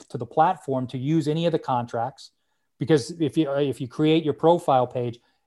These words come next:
everybody can, uh, start the contract directly from their profile page. So if you like the way that we do business,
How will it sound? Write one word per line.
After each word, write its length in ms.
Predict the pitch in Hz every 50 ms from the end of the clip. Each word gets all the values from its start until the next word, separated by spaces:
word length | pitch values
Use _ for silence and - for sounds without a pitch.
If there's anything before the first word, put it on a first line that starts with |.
| _ _ _ -
everybody 400 | 160 151 165 180 156 170 160 156
can, 320 | 156 - 156 139 127 110 - _ _ _ _ _ -
uh, 200 | 156 120 110 110
start 360 | - - - - 160 156 156
the 60 | 160
contract 540 | - - 151 139 143 135 - 156 135 120 -
directly 320 | - 127 135 139 - 151 127
from 140 | - 131
their 100 | 131 123
profile 400 | 120 - 147 156 151 - 131 123
page. 220 | - - 117 110 - _ _ _ _
So 140 | - - 156
if 100 | 135 113
you 180 | 151 185 214 208
like 340 | 190 170 160 175 170 175
the 100 | - 170
way 260 | 151 139 143 143 156 160
that 120 | 151 127
we 180 | 120 127 135 139
do 160 | 127 143 135
business, 540 | 117 123 120 117 123 156 180 - - -